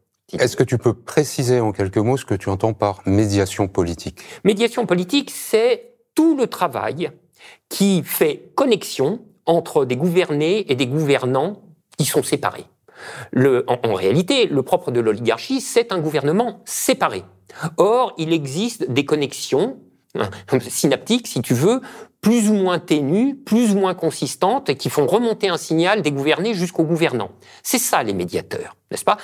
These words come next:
Speaker 2: Et normalement, les parlementaires qui retournent se faire engueuler dans leur circonscription, ça tombe là-dessous. Ça tombe
Speaker 1: Sont
Speaker 2: sous la
Speaker 1: des
Speaker 2: catégorie des
Speaker 1: médiateurs.
Speaker 2: médiateurs.
Speaker 1: Sont ces médiateurs.
Speaker 2: Ce sont des médiateurs. Mais les médias, c'est, les médias, euh,
Speaker 1: Tout
Speaker 2: au sens
Speaker 1: autant.
Speaker 2: médiatique, hein,
Speaker 1: Mm.
Speaker 2: les journaux, si
Speaker 1: Mm.
Speaker 2: tu veux, normalement, restituent quelque chose de l'opinion.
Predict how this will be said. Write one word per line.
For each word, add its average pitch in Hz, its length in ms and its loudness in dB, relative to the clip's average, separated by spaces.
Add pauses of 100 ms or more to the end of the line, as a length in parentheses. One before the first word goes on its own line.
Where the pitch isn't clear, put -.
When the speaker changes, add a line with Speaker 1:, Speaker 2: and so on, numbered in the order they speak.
(160)
Speaker 2:
Et - 60 -2
normalement, 220 360 2
les 175 100 2
parlementaires 127 680 0
qui - 100 -8
retournent 98 320 -2
se - 140 -4
faire 92 140 -4
engueuler 98 260 2
dans 87 60 0
leur 82 120 -6
circonscription, - 720 -2 (240)
ça - 180 -2
tombe 247 240 2
là-dessous. 175 480 0
Ça - 160 -4
tombe 254 140 2
Speaker 1:
Sont 214 140 0
Speaker 2:
sous - 20 4
la - 80 4
Speaker 1:
des 131 100 0
Speaker 2:
catégorie 113 300 2
des 208 140 0
Speaker 1:
médiateurs. 196 100 2
Speaker 2:
médiateurs. 156 280 -2
Speaker 1:
Sont 127 140 -2
ces 120 160 -6
médiateurs. 90 460 -2
Speaker 2:
Ce - 160 2
sont 294 200 -2
des 233 120 2
médiateurs. 175 560 -2 (240)
Mais 208 240 2
les 233 160 0
médias, 175 420 0
c'est, 95 240 -8
les 117 140 -2
médias, 131 500 0
euh, 98 300 0 (240)
Speaker 1:
Tout 117 120 4
Speaker 2:
au 135 40 2
sens 120 100 4
Speaker 1:
autant. 190 160 0
Speaker 2:
médiatique, 151 480 0
hein, 185 120 0
Speaker 1:
Mm. 202 40 -12 (200)
Speaker 2:
les 139 100 2
journaux, 156 400 0 (180)
si - 140 -6
Speaker 1:
Mm. - 20 -4
Speaker 2:
tu 123 80 0
veux, 214 80 4
normalement, 147 540 0
restituent 170 720 -2
quelque 165 260 0
chose 190 220 0
de 156 40 2
l'opinion. 143 380 -2